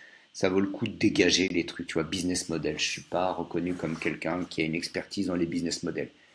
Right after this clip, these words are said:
C'est plutôt faux, en vrai. Mais c'est pas comme ça que le réseau me perçoit, c'est pas comme ça que mes interlocuteurs me perçoivent. Ben, c'est pas grave, je peux le dégager. Donc là, euh, gestion de projet, tu t'occupes, tu fais de la gestion de projet. Alors je sais que les gosses, finalement, quand il y en a plusieurs,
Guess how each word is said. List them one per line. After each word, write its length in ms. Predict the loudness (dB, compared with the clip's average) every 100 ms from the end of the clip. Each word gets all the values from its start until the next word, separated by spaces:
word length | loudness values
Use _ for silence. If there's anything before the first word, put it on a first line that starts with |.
| _
C'est 240 | -4 -4 -4
plutôt 280 | -4 0 0
faux, 340 | 2 2 0 -2
en 120 | -2
vrai. 360 | 0 0 -2 -4 -18 _ -2
Mais 80 | 0
c'est 200 | 2 2
pas 100 | 2
comme 220 | 0 0
ça 140 | 0
que 120 | 0
le 80 | 0
réseau 280 | 2 2 2
me 100 | 0
perçoit, 420 | -2 -6 -6 -6
c'est 100 | -4
pas 80 | -4
comme 220 | -2 -2
ça 140 | -4 -4
que 100 | -2
mes 140 | -2
interlocuteurs 680 | -4 -4 -2 -2 -4 -4 0
me 120 | 0
perçoivent. 400 | -2 -6 -6 -8 -10 -20 -20 -10
Ben, 80 | -4
c'est 100 | 2
pas 100 | 2
grave, 340 | 4 2 2 -6 _ -6
je 420 | -2 0 -2 -4
peux 140 | -2 0
le 80 |
dégager. 500 | 2 2 4 2 -2 -10 _ _ _ _ _ _ _ _ -8
Donc 280 | -6 0 4
là, 380 | 6 4 -4 -18 -20 _ _ _ _ -2
euh, 240 | 2 4 2
gestion 440 | 2 4 4 4 4
de 80 | 4
projet, 720 | 4 4 6 6 6 6 2
tu 120 | -2
t'occupes, 420 | -4 -6 -6 -10
tu 100 | -8
fais 120 | -2 2
de 40 |
la 40 |
gestion 320 | 2 0 0 0
de 40 |
projet. 180 | 2 2
Alors 120 | 2
je 100 | 2
sais 160 | 0 0
que 100 | 0
les 100 | 2
gosses, 340 | 4 2 0
finalement, 320 | 0 2 2
quand 220 | -2 -4
il 20 | -2
y 40 |
en 80 | -2
a 60 |
plusieurs, 560 | -4 -4 -2 2 2